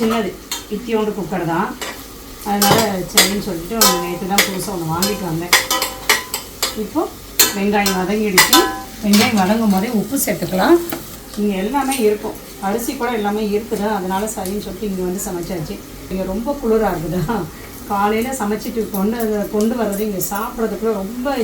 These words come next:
ஜில்லுன்னு ஆயிடுது, சாப்பிட்டு முடிக்கிறதுக்குள்ள கை விறுவிறுன்னு ஆயிடுது. இப்போ உப்பு சேர்த்துட்டு நல்லா வதக்கிக்கோங்க. இங்க வந்து, அஹ், மூணு பேர் இங்கே சாப்பிடுவாங்க, அவங்களுக்கு சேர்த்து கொஞ்சம் கொஞ்சம்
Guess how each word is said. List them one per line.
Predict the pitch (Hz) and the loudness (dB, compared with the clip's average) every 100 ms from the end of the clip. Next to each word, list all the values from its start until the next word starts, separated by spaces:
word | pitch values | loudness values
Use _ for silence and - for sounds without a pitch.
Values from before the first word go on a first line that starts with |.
| 175 | 2
ஜில்லுன்னு | 220 226 214 | 2 2 2
ஆயிடுது, | 185 185 247 277 - - - | 0 0 -2 -4 -10 -14 -6
சாப்பிட்டு | 208 196 262 294 220 | 0 2 0 0 0
முடிக்கிறதுக்குள்ள | 220 262 220 196 226 202 | 0 0 0 0 -4 -2
கை | 196 226 208 | 0 2 2
விறுவிறுன்னு | 233 226 262 247 | 2 0 0 0
ஆயிடுது. | 185 165 170 - - 523 202 | 0 0 -2 -4 2 2 2
இப்போ | 185 262 | 2 4
உப்பு | 262 262 | 4 4
சேர்த்துட்டு | 208 233 226 | 2 -2 -2
நல்லா | 170 190 190 | 0 2 2
வதக்கிக்கோங்க. | 180 190 208 - 180 185 311 427 - - - - - | 2 0 0 2 4 4 2 0 -6 -12 -14 -16 -4
இங்க | 220 220 | 0 2
வந்து, | 208 226 262 - - - - - | 4 4 4 0 -8 -14 -10 -2
அஹ், | 196 190 190 | 0 2 4
மூணு | 220 240 - | 4 2 4
பேர் | 220 | 4
இங்கே | 202 208 214 | 4 4 2
சாப்பிடுவாங்க, | 185 214 190 180 180 196 | 0 2 2 0 0 2
அவங்களுக்கு | 214 220 208 254 | 4 4 2 -2
சேர்த்து | 208 190 - 202 | -4 -4 -6 -4
கொஞ்சம் | 185 180 | -2 -2
கொஞ்சம் | 175 214 | -2 -4